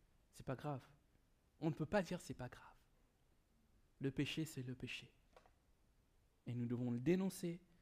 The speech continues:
et nous devons tout faire pour ne pas nous complaire avec ça. Amen. Comment l'Église peut se séparer du péché ? L'Église peut refuser aussi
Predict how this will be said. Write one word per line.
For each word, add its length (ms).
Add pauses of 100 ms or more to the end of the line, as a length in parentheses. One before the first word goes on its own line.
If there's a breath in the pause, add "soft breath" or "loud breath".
(300 soft breath)
et 80
nous 60
devons 240
tout 140
faire 200
pour 140
ne 40
pas 180
nous 100
complaire 480
avec 180
ça. 180 (680)
Amen. 340 (1400)
Comment 240
l'Église 720 (1800 soft breath)
peut 140
se 160
séparer 440
du 120
péché ? 380 (1800)
L'Église 380
peut 440
refuser 520
aussi 380